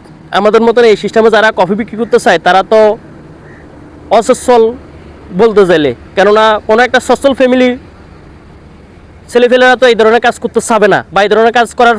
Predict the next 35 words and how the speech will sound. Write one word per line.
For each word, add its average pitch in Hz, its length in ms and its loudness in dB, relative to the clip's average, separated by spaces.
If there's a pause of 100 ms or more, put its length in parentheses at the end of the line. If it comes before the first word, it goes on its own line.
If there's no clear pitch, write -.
প্রয়োজন 214 260 0
হবে 180 240 0
না। 139 100 -2 (680)
যারা 190 240 2
এই 240 160 0
ধরনের 226 320 2
কাজটা 226 240 -2 (140)
চায় 233 260 0
তারা 202 160 2
কি 214 200 -4 (480)
বা 185 200 0
নিম্ন 208 340 2
আয়, 202 200 2
নিম্ন 208 300 0 (200)
মধ্যবিত্ত 196 440 -2 (500)
ওই 196 100 2
ধরনের 214 300 0
ফ্যামিলির 214 480 0 (340)
ছেলেপেলেরা 214 520 2 (340)
কি 190 80 -2 (100)
চায়, 127 160 -2 (260)
অনেক, 247 220 0 (800)
অনেক 214 240 0 (100)
বোনেরাও 247 420 2
কি 247 220 -2
এই - 20 0
ধরনের 208 260 2
কাজটা 220 260 -2
করতে 208 320 -4
চায়। 170 140 0 (460)
তো 170 80 2 (460)
আমি 226 200 -2
ইনশাল্লাহ 269 340 0
চেষ্টা 247 340 -2
আছি, 269 220 -2